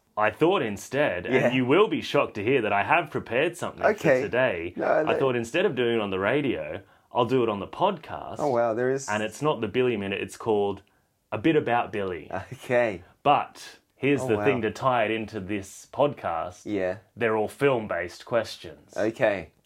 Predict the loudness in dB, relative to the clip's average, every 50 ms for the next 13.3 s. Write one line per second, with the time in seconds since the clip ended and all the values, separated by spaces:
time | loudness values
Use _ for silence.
0 | _ -10 -6 -4 -4 -4 -6 -10 -14 -16 -18 -20 _ _ -6 -4 -2 -2 -2 -6
1 | _ -20 -18 -10 -6 -6 -4 -2 -4 -4 -2 -2 -2 0 0 0 -2 -2 -4 -4
2 | -10 -16 -20 -20 -12 -8 -6 -4 -4 -6 -6 -6 -6 -4 -4 -4 -4 -4 -4 -4
3 | -4 -4 -4 -6 -8 -4 0 2 4 4 2 2 -2 -2 0 2 2 2 2 2
4 | 0 0 -2 -2 -2 -2 -2 -2 0 0 0 0 0 -2 -6 -10 -18 -20 -20 -10
5 | -6 -4 0 2 2 2 2 0 0 2 2 2 4 4 2 2 0 -2 -6 -4
6 | -4 -2 -2 0 2 2 0 0 0 0 2 4 6 6 8 6 6 6 4 4
7 | 4 2 2 0 0 -4 -4 -2 2 4 6 6 6 4 2 4 4 4 4 4
8 | 0 -4 -4 -4 -2 0 0 0 0 0 0 2 4 4 2 4 4 2 4 4
9 | 2 2 2 0 -2 -2 -2 -2 -2 0 2 0 0 0 0 0 0 0 0 0
10 | 0 0 0 0 0 0 2 4 4 4 4 2 0 -2 -2 0 0 0 0 2
11 | 2 2 0 -2 -4 -2 -2 0 2 2 0 0 -2 -6 -10 -6 -4 -4 -4 -4
12 | -6 _ _ _ -18 -10 -6 -6 -6 -6 -6 -10 -12 -12 -14 _ _ -16 -14 -12
13 | -10 -10 -10 -12 -12